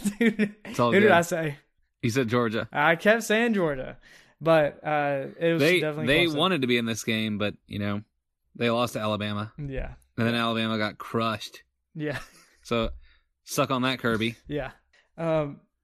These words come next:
Speaker 1: but that, that was just one of the weirdest play calls I've seen, and a desperation call. Like, they, I don't even know what he was thinking. Like,
Speaker 2: Well, Clemson clearly saw that,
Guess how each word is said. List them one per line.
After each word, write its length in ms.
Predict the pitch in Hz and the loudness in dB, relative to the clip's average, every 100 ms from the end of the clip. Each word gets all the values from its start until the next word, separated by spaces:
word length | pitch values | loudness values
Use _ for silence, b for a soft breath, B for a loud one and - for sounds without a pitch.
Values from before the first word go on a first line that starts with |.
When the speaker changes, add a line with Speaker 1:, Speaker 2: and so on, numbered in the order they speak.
| - | -4
Speaker 1:
but 140 | 208 | 0
that, 280 | 214 208 190 | 2 0 0
that 340 | 190 196 - | 2 2 2
was 160 | 165 156 | -2 -4
just 200 | 156 151 | -4 -8
one 180 | 147 160 | -6 -6
of 80 | 151 | -4
the 60 | |
weirdest 640 | 135 135 143 139 135 - - | -6 -8 -8 -6 -8 -12 -14
play 200 | - 139 | -10 -8
calls 360 | 131 135 131 - | -6 -8 -8 -10
I've 180 | 139 131 | -12 -12
seen, 460 | - 135 139 151 170 | -12 -10 -10 -10 -12
and 300 | 143 135 135 - _ - | -12 -12 -12 -20 _ -12
a 80 | 147 | -4
desperation 800 | 147 147 - 143 147 151 160 160 | -2 -4 -4 -4 -4 -6 -8 -6
call. 440 | 165 170 170 - b b b b | -4 -2 -4 -8 b b b b
Like, 160 | 139 | -8
they, 460 | 131 156 156 151 135 _ _ _ _ - - | -4 0 0 0 -4 _ _ _ _ -12 -4
I 80 | |
don't 100 | 247 | 0
even 140 | 247 160 | 2 2
know 140 | 170 | 2
what 120 | 160 143 | 2 -2
he 60 | |
was 100 | 123 | -8
thinking. 280 | - 135 _ _ _ _ - | -16 -20 _ _ _ _ -14
Like, 220 | 143 143 _ _ _ _ | -12 -12 _ _ _ _
Speaker 2:
Well, 400 | 170 156 165 185 _ _ | -16 -4 -2 -2 _ _
Clemson 640 | - 220 196 165 135 123 - | -2 -2 -2 -2 -2 -4 -6
clearly 440 | - 151 165 127 110 | -4 0 2 2 0
saw 300 | - 117 107 | 0 0 2
that, 160 | 104 | -2